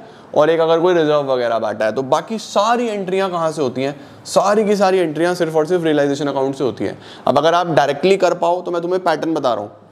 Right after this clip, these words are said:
सबसे पहले assets brought down कर लो। Assets brought down कौन, कहाँ पे होंगे? Realization के debit में, तो realization debit to assets, काम खत्म। लायबिलिटी ब्रॉट डाउन कर लो, liability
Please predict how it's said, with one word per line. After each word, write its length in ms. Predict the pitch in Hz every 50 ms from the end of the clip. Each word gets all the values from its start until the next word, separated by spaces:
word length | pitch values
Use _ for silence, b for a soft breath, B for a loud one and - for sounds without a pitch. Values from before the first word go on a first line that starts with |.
| - _ _
सबसे 240 | - 139 139 139 156
पहले 200 | 156 160 170 180 -
assets 340 | 131 131 131 - 143 139 - 139
brought 160 | 131 117 117 113
down 180 | 113 110 113
कर 120 | 110 95 78
लो। 160 | 64 - - - B B B B B B
Assets 320 | 131 123 131 143 156 151 151
brought 220 | 151 156 147 151 143
down 180 | 151 156 160
कौन, 220 | 156 156 151 151 147 151 -
कहाँ 180 | 147 139 143
पे 100 | 143 151
होंगे? 180 | 151 156 160 160
Realization 420 | 151 143 143 139 135 131 143 139
के 80 | 143 160
debit 280 | 147 135 123 113 101
में, 140 | 101 101 98
तो 140 | 95 131 131
realization 680 | 127 143 147 147 151 156 156 151 151 147 - 165 151 131
debit 240 | 123 127 139 143 -
to 80 | 185 185 185 -
assets, 460 | 147 131 - 120 101 - - - - - -
काम 200 | 135 120 123 131
खत्म। 240 | 123 117 - - - - - - B B B B B B B B
लायबिलिटी 420 | - - - 156 160 170 160 190
ब्रॉट 240 | 185 175 175 170 175
डाउन 200 | 170 170 180 180
कर 80 | 175 180
लो, 140 | 180 196 196
liability 520 | 175 156 147 147 156 156 170 165 170 208